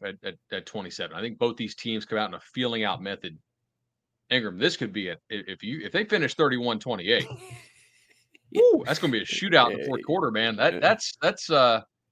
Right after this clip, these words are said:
Speaker 1: that's awesome.
Speaker 2: It could
Speaker 1: I,
Speaker 2: be,
Speaker 1: I, I
Speaker 2: it could be exciting. I might be over-,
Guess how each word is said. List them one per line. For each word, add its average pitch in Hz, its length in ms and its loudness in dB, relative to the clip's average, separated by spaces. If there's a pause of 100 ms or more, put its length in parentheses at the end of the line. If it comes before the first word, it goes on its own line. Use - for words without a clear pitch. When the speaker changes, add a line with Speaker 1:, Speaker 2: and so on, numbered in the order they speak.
(280)
Speaker 1:
that's 180 240 2
awesome. 208 360 2 (240)
Speaker 2:
It 143 100 4
could - 140 2
Speaker 1:
I, 156 40 4
Speaker 2:
be, 156 300 0
Speaker 1:
I, - 40 -6
I - 20 -2
Speaker 2:
it 156 60 -8
could 175 120 -4
be 175 160 2
exciting. 127 480 2
I 185 60 2
might 196 240 2
be 151 300 2
over-, 127 360 4